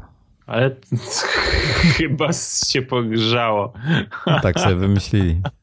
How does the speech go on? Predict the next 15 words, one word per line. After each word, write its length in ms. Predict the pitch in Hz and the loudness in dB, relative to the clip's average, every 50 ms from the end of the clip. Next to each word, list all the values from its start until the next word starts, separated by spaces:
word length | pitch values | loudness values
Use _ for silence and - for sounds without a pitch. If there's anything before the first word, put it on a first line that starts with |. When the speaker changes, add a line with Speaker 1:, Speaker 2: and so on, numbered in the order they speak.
| - - 120 - _ _ - - - _ _ | -8 -8 -8 -8 _ _ -4 -4 -4 _ _
Speaker 1:
<laughs> 840 | - - - - - - - - 175 175 175 160 156 135 113 95 | -8 -6 -6 -8 -10 -10 -8 -6 -4 -4 -2 -2 -4 -4 -6 -6
Nie, 260 | - - 120 113 107 104 | -4 -4 -2 -2 -2 -2
no 140 | 107 101 | -4 -4
to 140 | 98 - 123 | -2 -2 0
akurat 400 | 123 120 - - 123 117 - - | 0 0 0 -2 -2 -2 -2 -2
nie 100 | 131 117 | -4 -4
chcę 180 | - - 104 101 | -4 -4 -6 -6
zmieniać. 380 | 98 107 98 101 98 95 98 - - 123 - | -4 -4 -6 -4 -6 -8 -8 -10 -12 -14 -14
Mi 220 | - - 151 143 127 | -12 -10 -8 -6 -4
się 140 | - 139 123 | -2 -2 0
marzy 480 | 120 120 120 123 127 127 120 117 117 | 0 0 0 0 0 0 0 0 -2
naprawdę 460 | 117 113 117 - 117 110 104 - 104 | -2 -4 -4 -2 -2 -2 -2 -4 -6
taki 420 | 98 - 95 - - - - 101 104 - - - - _ - | -6 -8 -10 -10 -8 -8 -8 -8 -10 -16 -20 -20 -20 _ -8
antracyk. 540 | - 117 107 101 - 113 104 104 - 98 - - - - - - - _ _ _ _ _ _ _ _ _ _ _ _ _ _ _ _ _ | -4 -4 -4 -2 0 -2 -2 -2 -2 -6 -6 -8 -10 -20 -20 -20 -20 _ _ _ _ _ _ _ _ _ _ _ _ _ _ _ _ _
Antracycik. 920 | - 120 113 107 101 - - 101 - - - - - - - - - - | -6 -4 -2 -2 -2 -2 -2 -4 -2 -4 -6 -8 -8 -12 -14 -16 -18 -20